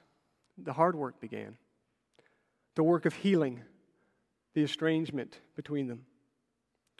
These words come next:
The work of her parents coming week after week only to be cursed, sometimes never even met.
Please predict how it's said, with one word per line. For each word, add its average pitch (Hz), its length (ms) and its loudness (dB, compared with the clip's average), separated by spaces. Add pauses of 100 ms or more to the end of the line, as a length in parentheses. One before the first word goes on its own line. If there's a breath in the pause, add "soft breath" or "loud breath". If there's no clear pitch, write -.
(600 soft breath)
The 160 80 2
work 175 200 6
of 165 80 -2
her 175 80 2
parents 180 400 0
coming 165 480 0
week 202 460 0
after 151 360 -2
week 175 380 -4
only 240 420 0
to - 120 -6
be 143 120 -4
cursed, - 540 -6 (680)
sometimes 160 500 -2
never 143 240 -4
even 131 260 -6
met. 123 280 -12